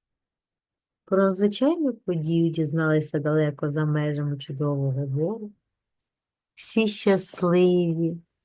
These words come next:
всі поспішали, аби наповнитись чарівною енергією та дізнатися, чи правильно обрали життєвий шлях. Віла дихала на повні груди,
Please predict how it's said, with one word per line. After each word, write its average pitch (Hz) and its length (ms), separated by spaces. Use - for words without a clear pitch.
всі - 280
поспішали, 233 1300
аби 175 280
наповнитись 233 1000
чарівною 170 920
енергією 160 1000
та 151 80
дізнатися, 156 800
чи - 180
правильно 214 680
обрали 165 640
життєвий 135 640
шлях. - 400
Віла 147 400
дихала 143 520
на 139 140
повні 135 380
груди, 147 440